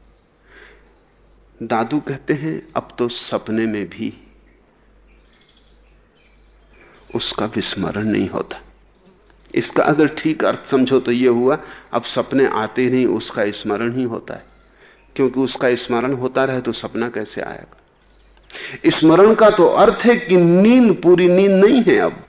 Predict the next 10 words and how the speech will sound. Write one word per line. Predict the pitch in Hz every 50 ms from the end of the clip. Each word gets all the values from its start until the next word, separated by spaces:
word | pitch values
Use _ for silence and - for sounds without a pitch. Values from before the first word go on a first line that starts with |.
| _ -
कोई | - 156 160 147
हिस्सा | 117 127 131 - - 180 160
जागा | 147 123 117 113 104 120 143 180
हुआ | 190 185 - - - -
है | - - - - _ _ _ _ _ _ _ _ _ _ _ -
जो | 120 127 131 131
स्मरण | 127 - 131 131 123 151 170
कर | 165 - 127 -
रहा | - - -
है। | - -